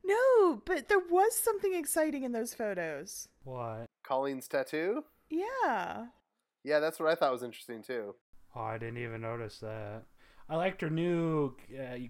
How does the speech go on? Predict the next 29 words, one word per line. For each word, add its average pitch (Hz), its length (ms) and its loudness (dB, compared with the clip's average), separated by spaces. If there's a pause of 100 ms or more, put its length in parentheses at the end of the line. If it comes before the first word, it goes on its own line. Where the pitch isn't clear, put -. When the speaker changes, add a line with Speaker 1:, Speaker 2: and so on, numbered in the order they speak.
Speaker 2:
can't 151 220 -4
call 120 200 0
it - 60 -20
costume, 120 760 -4
but 117 140 -8
I 117 80 -8
like 123 340 -8
the 127 80 -8
new, 131 520 -8 (100)
the 131 80 -8
getup. 123 560 -6 (840)
Or 139 440 4
the 127 540 -4 (460)
uniform 120 760 -4
or 117 240 -2
the 107 180 -4
outfit 107 340 -2
she's 104 200 -10
wearing 107 280 -4
in 104 80 -8
that 101 180 -8
one 101 180 -10
picture. - 320 -14
Speaker 3:
Yeah, 147 160 2
there's 156 180 -4
a 170 40 -10
couple 196 440 2
where 147 140 2
she's, - 560 -12